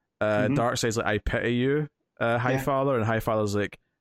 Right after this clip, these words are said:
Speaker 1: "And I love you, Darkseid." Like, you know, it's like,
Speaker 2: Yeah.
Speaker 1: it's like the alternative, like,
Speaker 2: Yeah.
Speaker 1: terms. I don't know. It was interesting.
Speaker 2: No, it
Speaker 1: Uh,
Speaker 2: was good. Yeah, it was very on brand for both of them.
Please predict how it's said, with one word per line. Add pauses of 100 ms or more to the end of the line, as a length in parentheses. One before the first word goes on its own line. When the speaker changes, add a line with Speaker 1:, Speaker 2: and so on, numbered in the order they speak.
(120)
Speaker 1:
"And
I
love
you,
Darkseid."
Like,
you
know,
it's
like,
Speaker 2:
Yeah.
Speaker 1:
it's
like
the
alternative, (540)
like,
Speaker 2:
Yeah.
Speaker 1:
terms.
I
don't (100)
know.
It
was
interesting. (540)
Speaker 2:
No, (140)
it
Speaker 1:
Uh,
Speaker 2:
was
good.
Yeah,
it
was
very
on
brand
for
both
of
them.